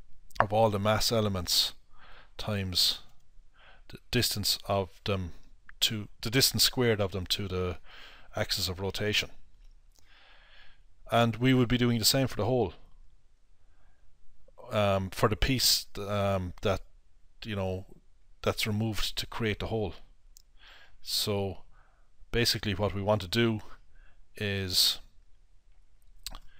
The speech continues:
do the moment of inertia calculation for the disk and subtract out the moment of,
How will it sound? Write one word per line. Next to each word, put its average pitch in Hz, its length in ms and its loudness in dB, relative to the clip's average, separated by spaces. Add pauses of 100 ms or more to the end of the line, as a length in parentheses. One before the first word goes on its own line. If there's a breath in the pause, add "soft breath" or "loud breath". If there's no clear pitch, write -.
(460 loud breath)
do 123 100 2
the 113 80 4
moment 110 300 4
of 104 100 0
inertia 110 320 4
calculation 107 580 2
for 101 140 -6
the 90 80 -6
disk - 420 0 (280 loud breath)
and 98 120 -4
subtract - 540 4
out 110 380 4 (760)
the 104 80 -6
moment 101 300 0
of, 104 380 -6